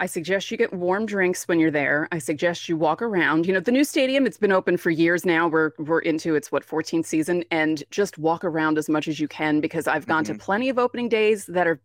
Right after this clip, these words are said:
Speaker 1: that have been this cold, and you need to do that, 'cause if you sit down for too long, it is really
Speaker 2: Oh, if you're not, if you're not in a covered spot, that wind in the outfield is gonna be rushing at you.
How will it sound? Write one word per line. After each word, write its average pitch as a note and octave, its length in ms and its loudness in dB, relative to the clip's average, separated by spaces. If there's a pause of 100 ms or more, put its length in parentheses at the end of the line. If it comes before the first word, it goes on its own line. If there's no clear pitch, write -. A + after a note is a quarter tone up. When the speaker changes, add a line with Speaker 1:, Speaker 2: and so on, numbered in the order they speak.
(320)
Speaker 1:
that E3+ 240 -2
have D#3 80 -2
been F#3+ 160 0
this A#3 160 0
cold, F3+ 460 2
and D#3 300 -2
you E3+ 200 -4
need D#3+ 220 2
to D#3+ 80 -2
do D#3+ 140 2
that, D3 140 0
'cause D3 120 -10
if D3 100 -6
you D#3+ 80 -6
sit - 300 -6
down D3 180 -4
for D3+ 100 -18
too D#3 180 -8
long, D3 260 -6
it D#3 100 -6
is - 300 -6 (640)
really B2+ 360 -4
Speaker 2:
Oh, G2+ 100 -4
if G2+ 120 -12
you're C3+ 80 -2
not, D#3 340 -6
if A2+ 160 -14
you're C3+ 100 -6
not F3+ 100 -2
in G2+ 80 -8
a G#2+ 40 -16
covered A2 360 -8
spot, A#2 300 -4
that B2+ 140 -6
wind A2+ 300 -10
in G#2 80 -18
the G2 100 -16
outfield G#2+ 340 -8
is - 60 -20
gonna E2 160 -16
be B1 160 -18
rushing G#2+ 640 -6
at - 220 -18
you. - 60 -18